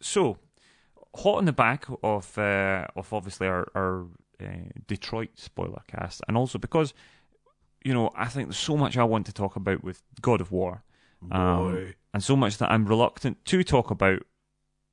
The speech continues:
Speaker 1: without a massive spoiler warning. I think we should do a spoiler special, a spoiler cast
Speaker 2: Ooh.
Speaker 1: of God of War, where we can properly discuss certain things. There's fights, there's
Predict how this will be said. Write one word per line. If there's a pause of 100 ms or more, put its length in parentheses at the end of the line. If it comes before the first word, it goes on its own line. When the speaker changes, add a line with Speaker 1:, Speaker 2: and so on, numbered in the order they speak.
(240)
Speaker 1:
without
a
massive
spoiler
warning. (340)
I
think
we
should
do (140)
a
spoiler (640)
special, (160)
a
spoiler
cast
Speaker 2:
Ooh. (260)
Speaker 1:
of
God
of
War,
where
we
can
properly
discuss
certain
things.
There's (840)
fights,
there's